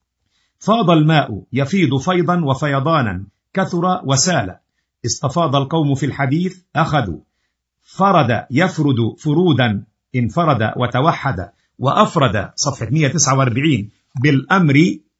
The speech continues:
أفرد بالأمر تفرد، وأفرد الشيء أي جعله فردا. حرف القاف. قباء قرية كانت على بعد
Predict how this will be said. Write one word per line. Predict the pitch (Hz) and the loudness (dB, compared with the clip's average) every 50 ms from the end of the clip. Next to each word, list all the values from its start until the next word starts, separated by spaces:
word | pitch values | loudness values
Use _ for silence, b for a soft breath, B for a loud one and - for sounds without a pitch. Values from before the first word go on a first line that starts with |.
| _ _ - | _ _ -2
أفرد | 180 180 - - 139 127 131 120 | -2 -2 0 0 0 0 2 2
بالأمر | 131 127 123 - 170 180 180 180 170 | 2 0 0 0 0 2 2 2 2
تفرد، | - 147 135 131 185 185 170 139 123 110 107 95 87 - _ _ _ _ _ - | 2 2 2 2 0 0 0 0 0 -2 -2 -4 -6 -10 _ _ _ _ _ -2
وأفرد | 120 131 131 123 127 - - 208 208 - 175 156 131 120 | 0 2 2 2 0 0 -2 -2 -2 0 0 0 0 2
الشيء | 127 107 - - - 180 175 175 - | 0 0 0 0 0 0 0 0 0
أي | 190 214 226 - - 135 127 | -2 -2 -2 0 0 0 2
جعله | 117 170 175 147 139 131 127 120 127 120 | 2 2 2 2 2 2 2 2 0 0
فردا. | 107 - 170 180 - 113 92 92 85 85 - _ _ _ _ _ _ _ _ _ _ | 0 0 0 0 0 -2 -4 -6 -6 -10 -14 _ _ _ _ _ _ _ _ _ _
حرف | - 135 127 113 - 135 | -4 -2 -2 -2 -2 -2
القاف. | 117 110 104 156 160 131 87 - - _ _ _ _ _ _ _ _ _ _ _ | -4 -2 0 0 0 0 0 -4 -10 _ _ _ _ _ _ _ _ _ _ _
قباء | - 147 135 160 165 147 113 92 - - _ _ _ | -2 0 2 4 4 4 2 0 -2 -6 _ _ _
قرية | - 170 160 151 143 - 143 135 123 107 | 0 2 2 2 2 0 0 0 0 0
كانت | 170 165 160 147 127 - 117 | 0 0 0 0 0 0 0
على | 123 135 135 131 123 131 | 2 2 2 2 2 2
بعد | 151 135 131 120 | 0 0 2 2